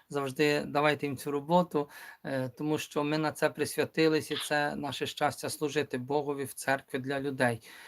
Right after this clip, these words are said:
Е, і ніколи не бійтеся, е, чи часом, як люди приходять, "Ой, чи я не знаю, чи ви там не зайняті, все, я би хотіла поговорити". Чи як. Ні, йдіть до священників і розумійте, що вони на вас чекають, що це є той момент, скільки ми часу присвятимо людям,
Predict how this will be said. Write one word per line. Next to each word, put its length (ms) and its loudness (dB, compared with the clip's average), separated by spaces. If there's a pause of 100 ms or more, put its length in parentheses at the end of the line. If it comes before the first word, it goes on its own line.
(300)
Е, 340 -2 (120)
і 160 6
ніколи 440 4
не 140 2
бійтеся, 600 2 (380)
е, 40 -2
чи 160 -6
часом, 340 0
як 100 -6
люди 180 0
приходять, 340 2
"Ой, 100 4
чи 140 -2
я 40 2
не 100 0
знаю, 260 2
чи 120 -6
ви 40 -6
там 160 -2
не 80 0
зайняті, 380 0
все, 140 -4
я 60 0
би 120 -8
хотіла 240 -2
поговорити". 540 -4
Чи 100 -8
як. 160 -8 (260)
Ні, 120 0
йдіть 240 2
до 120 2
священників 640 0
і 20 0
розумійте, 420 0
що 140 -8
вони 140 -4
на 100 -4
вас 180 -4
чекають, 500 0
що 140 -12
це 280 2 (380)
є 200 4
той 200 4
момент, 460 4
скільки 320 -2
ми 120 -2
часу 380 0
присвятимо 760 -2
людям, 520 0